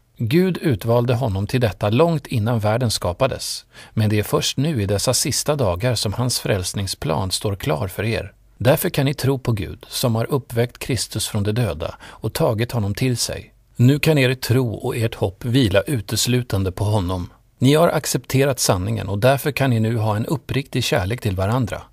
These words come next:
Ni har renats från själviskhet och hat genom er tro att Kristus kan frälsa er.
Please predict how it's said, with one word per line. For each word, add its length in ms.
Ni 140
har 120
renats 560
från 220
själviskhet 760
och 80
hat 320
genom 260
er 120
tro 460
att 160
Kristus 460
kan 160
frälsa 420
er. 220